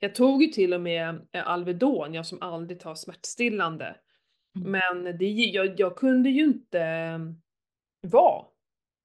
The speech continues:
Speaker 1: Jag gör så här, ungarna fick typ sköta sig sj-, jag bara, "Ni får laga mat själva." Så bara låg jag här och gjorde någon jävla yoga-pose, liksom, för att jag hade så
Speaker 2: Mm.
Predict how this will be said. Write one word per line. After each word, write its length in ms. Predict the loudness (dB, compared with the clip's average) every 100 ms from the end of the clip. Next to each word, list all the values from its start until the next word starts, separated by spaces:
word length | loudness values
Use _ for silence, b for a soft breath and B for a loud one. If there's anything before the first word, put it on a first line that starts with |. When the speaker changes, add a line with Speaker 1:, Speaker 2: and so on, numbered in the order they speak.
| _ _ _ _ _ _ _ _ _
Speaker 1:
Jag 120 | 6
gör 100 | 6
så 100 | 6
här, 140 | 4 6
ungarna 300 | 6 6 4
fick 280 | 0 -2 -6
typ 240 | -8 -4
sköta 260 | -4 -4 -6
sig 140 | -10
sj-, 100 | -4
jag 80 | -4
bara, 60 | -2
"Ni 160 | -4
får 120 | -2
laga 220 | 0 2 2
mat 240 | -2 -4
själva." 380 | -2 -2 -2 -6
Så 60 |
bara 80 | -4 -2
låg 500 | 2 4 4 4 0
jag 120 | -2
här 220 | -2 -2
och 60 | -2
gjorde 180 | -2 -4
någon 120 | -6
jävla 220 | -6 -8
yoga-pose, 1000 | -4 -2 -2 -4 -6 -2 0 0 -4 -8
liksom, 240 | -10 -10
för 60 | -10
att 60 | -6
jag 80 | -2
hade 220 | 0 0
så 100 | 0
Speaker 2:
Mm. 180 | -2